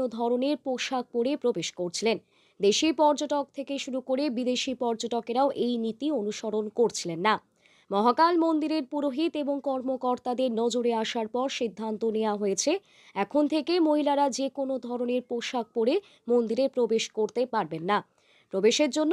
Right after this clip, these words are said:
অবশ্যই নম্র ও ভদ্র পোশাক পরে আসতে হবে। এই নিয়ম অমান্য করলে মহিলাদের বাইরে দাঁড়িয়ে প্রণাম করতে হবে। মন্দির কর্তৃপক্ষ জানিয়েছে, নতুন এই নির্দেশিকা আপাতত কার্যকর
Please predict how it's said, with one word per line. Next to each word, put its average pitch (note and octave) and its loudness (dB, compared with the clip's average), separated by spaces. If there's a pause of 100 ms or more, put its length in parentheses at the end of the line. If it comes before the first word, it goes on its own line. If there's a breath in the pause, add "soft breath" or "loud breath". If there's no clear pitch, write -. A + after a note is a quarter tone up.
(120)
অবশ্যই D4+ 2 (320 soft breath)
নম্র C4+ 2 (160)
ও - 4
ভদ্র A#3 0
পোশাক A#3+ -4
পরে A#3 -2
আসতে G#3 -2
হবে। F#3 0 (260)
এই G#3 4
নিয়ম D4+ 4
অমান্য C#4 2
করলে C4 -4
মহিলাদের B3+ 0
বাইরে A#3 0
দাঁড়িয়ে A#3 -2
প্রণাম A3 -6
করতে F3 -8
হবে। F#3+ 2 (600 soft breath)
মন্দির A#3 4
কর্তৃপক্ষ D#4 0 (100)
জানিয়েছে, C#4 0 (420 soft breath)
নতুন C#4 2
এই C4 2
নির্দেশিকা B3 -2 (140)
আপাতত A#3+ -4 (160)
কার্যকর F#3 -4